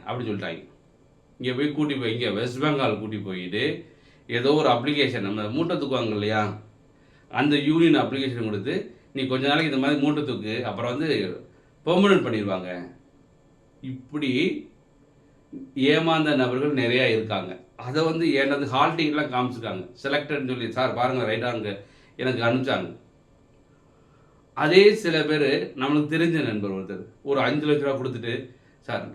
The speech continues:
ரூபா கொடுத்துட்டேன், ரயில்வே வேலை கிடைச்சிருமா?" இப்படி ஏமாந்த நபர்கள் அதிகம். அதனால ரயில்வே எக்ஸாமை பொறுத்தவரை ஹண்ட்ரட் பர்சன்டேஜ் மெரிட்,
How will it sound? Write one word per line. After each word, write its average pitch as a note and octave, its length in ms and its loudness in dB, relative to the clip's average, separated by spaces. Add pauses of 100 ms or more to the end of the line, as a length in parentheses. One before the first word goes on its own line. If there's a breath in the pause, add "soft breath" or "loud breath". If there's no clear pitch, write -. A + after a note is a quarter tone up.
ரூபா F#3 260 0
கொடுத்துட்டேன், G2+ 440 -8 (640)
ரயில்வே D#3 400 0
வேலை D3+ 200 4
கிடைச்சிருமா?" A#2 520 -4 (1500)
இப்படி D3 680 -4
ஏமாந்த F3 680 4
நபர்கள் C3 420 2
அதிகம். G2 420 -2 (300)
அதனால A2 500 -2
ரயில்வே C3+ 560 2
எக்ஸாமை B2+ 320 -2
பொறுத்தவரை G2+ 520 -4 (500 loud breath)
ஹண்ட்ரட் E3+ 640 2
பர்சன்டேஜ் C#3 600 2 (260)
மெரிட், C3 500 2